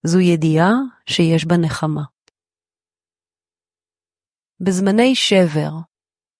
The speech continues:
ידיעת סופיותנו הלא מודעת נחבטת במציאות חיצונית מאיימת ומפחידה. בעקבות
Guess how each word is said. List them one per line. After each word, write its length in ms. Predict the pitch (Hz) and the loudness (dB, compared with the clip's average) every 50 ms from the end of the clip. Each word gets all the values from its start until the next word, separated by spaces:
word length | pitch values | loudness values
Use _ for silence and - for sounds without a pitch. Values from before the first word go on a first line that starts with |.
| _ _ _ _ _ _ _ | _ _ _ _ _ _ _
ידיעת 480 | 180 190 170 156 180 190 202 226 - | -2 -2 0 2 2 2 2 2 0
סופיותנו 840 | - - 226 - - - 196 185 170 _ - - 214 214 220 202 180 | 0 -4 -4 -2 0 0 0 0 0 _ 0 0 2 2 2 2 2
הלא 200 | 175 170 175 180 | 2 0 0 0
מודעת 560 | 185 185 180 160 175 185 185 185 180 175 - | 0 -2 -2 0 0 0 2 2 0 -2 -4
נחבטת 680 | 175 160 - - - 170 175 202 233 _ 254 240 196 | -6 -6 -4 -4 -6 -2 0 0 0 _ 0 0 0
במציאות 540 | 185 190 180 175 165 - - - 190 196 185 | 0 -2 -2 -2 -4 -4 0 0 0 0 0
חיצונית 640 | - - 208 - - - 165 165 175 185 196 - - | -2 -4 -4 -4 -2 -2 -2 0 0 -2 -2 -2 -4
מאיימת 600 | 180 165 160 156 156 160 170 180 185 185 180 - | -4 -2 -2 0 0 2 2 2 0 -2 -2 -2
ומפחידה. 580 | 180 170 170 165 - - - - 156 151 151 151 151 _ _ _ _ _ _ _ _ _ _ _ _ _ _ _ _ _ _ _ _ _ _ _ _ _ | -4 -4 -4 -6 -6 -8 -8 -8 -6 -6 -6 -8 -8 _ _ _ _ _ _ _ _ _ _ _ _ _ _ _ _ _ _ _ _ _ _ _ _ _
בעקבות 500 | 160 180 170 - - 175 160 208 226 | 0 0 0 0 -2 0 2 2 2